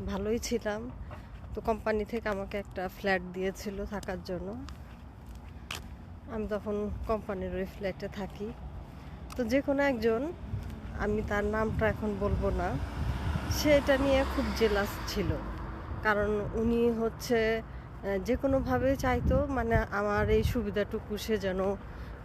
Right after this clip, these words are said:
কেড়ে নিতে পারে। তো অনেকভাবে উনি ট্রাই করছিল এবং হাই অথরাইজের কাছে উনি হচ্ছে বিভিন্ন রকম কথা বলতো।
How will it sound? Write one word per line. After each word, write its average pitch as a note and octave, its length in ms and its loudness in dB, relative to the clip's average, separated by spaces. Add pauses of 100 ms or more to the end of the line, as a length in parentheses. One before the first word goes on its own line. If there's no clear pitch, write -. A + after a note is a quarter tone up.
(260)
কেড়ে A#3 260 8
নিতে G3 280 6
পারে। D#3 280 -2 (400)
তো F4+ 60 2
অনেকভাবে D4+ 560 6
উনি C#4 200 4
ট্রাই B3+ 340 2
করছিল C4 580 2 (500)
এবং A3+ 420 4 (100)
হাই A3 180 4
অথরাইজের A3 640 0
কাছে G#3+ 280 0
উনি G#3+ 220 4
হচ্ছে G#3 360 4
বিভিন্ন G#3 380 4
রকম G#3 320 4 (100)
কথা G#3 240 6
বলতো। - 420 8